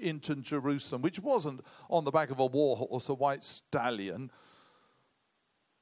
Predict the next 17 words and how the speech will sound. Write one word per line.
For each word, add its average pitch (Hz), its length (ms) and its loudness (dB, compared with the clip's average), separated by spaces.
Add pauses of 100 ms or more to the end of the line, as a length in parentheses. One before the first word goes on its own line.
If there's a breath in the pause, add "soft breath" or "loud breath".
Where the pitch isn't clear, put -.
(120)
as 139 180 2
Pete 175 320 -2
said, 120 320 -2
no, 220 240 0
it 135 80 -4
was 135 160 -4
on 160 140 -2
the 147 80 -2
back 160 400 -4
of 131 160 -4
a 123 80 -6
common, 160 580 -6 (160)
ordinary 123 720 -4
donkey. 101 580 -6
This 127 220 -8
man 117 260 -6
came 117 500 -6